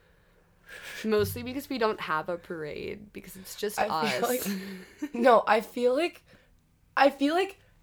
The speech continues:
Speaker 2: everything goes perfectly fine, but, like, the second there's a little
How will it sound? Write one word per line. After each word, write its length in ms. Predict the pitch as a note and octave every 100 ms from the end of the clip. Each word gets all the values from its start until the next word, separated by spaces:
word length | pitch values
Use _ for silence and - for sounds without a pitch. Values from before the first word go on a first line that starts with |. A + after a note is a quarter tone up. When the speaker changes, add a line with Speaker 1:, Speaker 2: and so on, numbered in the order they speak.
| -
Speaker 2:
everything 440 | A3+ C4+ D4 E4+
goes 260 | C4 A3+ A3+
perfectly 600 | - - G3+ C#4 - A#3
fine, 560 | - - D#3+ D#3+ A3+ A3+
but, 180 | - -
like, 160 | G#3+ G#3
the 80 | A3
second 400 | - F3+ A#3+ B3
there's 180 | C4+ C4+
a 60 |
little 240 | B3 A3